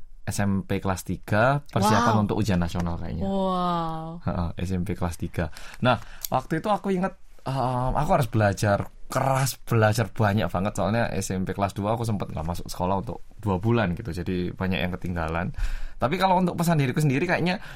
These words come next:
Speaker 1: em, kayaknya untuk di tahun itu ya aku nggak ada pesan yang bisa tak sampaikan. Kayaknya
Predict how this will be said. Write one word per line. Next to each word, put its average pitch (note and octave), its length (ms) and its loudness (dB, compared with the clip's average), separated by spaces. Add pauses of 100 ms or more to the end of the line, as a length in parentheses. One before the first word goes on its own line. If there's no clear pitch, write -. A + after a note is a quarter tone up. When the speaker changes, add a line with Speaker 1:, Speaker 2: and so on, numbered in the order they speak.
(800)
Speaker 1:
em, E3+ 880 2 (1040)
kayaknya F3+ 320 2
untuk F3 240 0
di C#3 80 2
tahun B2+ 320 4
itu D#3 240 0
ya F#2+ 240 4
aku A2 400 -4 (720)
nggak G#2 160 2
ada A2 160 2
pesan A2 320 0
yang G2+ 80 0
bisa F#2+ 160 -2
tak F#2+ 160 -6
sampaikan. G#2 480 -2
Kayaknya C3+ 400 -2